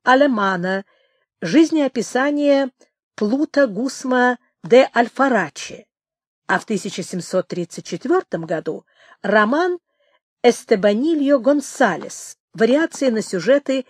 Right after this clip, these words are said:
из испанских плутовских романов. Но не все современники ценили его как писателя. Вольтер, видимо, не простивший Лесажу иронии в адрес своей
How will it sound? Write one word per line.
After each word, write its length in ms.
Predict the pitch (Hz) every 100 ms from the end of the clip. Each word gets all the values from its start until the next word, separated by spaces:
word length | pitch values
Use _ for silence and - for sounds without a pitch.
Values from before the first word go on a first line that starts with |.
| _
из 180 | - 196
испанских 760 | 185 - 226 277 254 - 240 - _
плутовских 720 | - 196 175 170 - - 180
романов. 480 | 175 160 147 196 _ _ _ _ _ _ _ _ _ _ _ _ _ _ _ _ _ _ _ _ _ _
Но 240 | 220 285 415
не 160 | 427
все 260 | - - 320
современники 720 | - 214 220 202 175 175 -
ценили 460 | 175 208 185 175 165
его 180 | 165
как 240 | 165 175 -
писателя. 720 | 180 - 156 - - - - _ _ _ _ _ _ _ _ _ _
Вольтер, 800 | 226 233 294 285 - 349 269 180 - _ _ _
видимо, 640 | 202 262 254 247 240 240 - _
не 160 | 214 240
простивший 640 | - 233 - 339 320 - 180
Лесажу 640 | 180 - 196 180 185 180 - _ _ -
иронии 640 | 240 233 240 202 180 175
в 100 | 170
адрес 360 | 202 180 185 180
своей 420 | 180 190 196